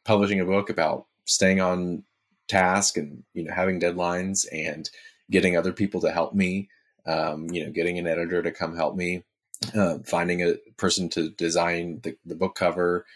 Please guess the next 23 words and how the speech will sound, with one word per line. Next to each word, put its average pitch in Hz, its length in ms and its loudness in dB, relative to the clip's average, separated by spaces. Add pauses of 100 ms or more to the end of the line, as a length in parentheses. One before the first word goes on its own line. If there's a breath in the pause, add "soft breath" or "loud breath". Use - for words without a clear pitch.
(240 soft breath)
and 80 180 -6
to 78 220 -6
do 90 160 0
the 85 100 0
layout. 85 680 2
And 82 400 -8 (560 soft breath)
there's, 92 460 4
there 90 140 4
was 85 160 2
so 120 160 8
much 107 320 4
more 98 380 4
that 85 140 2
I 82 140 4
learned 90 520 2
through 95 120 0
that 85 180 2
process 90 500 4
than 80 200 -4
just 80 380 0
history 78 400 -2
and 65 120 -12
writing. 76 340 -4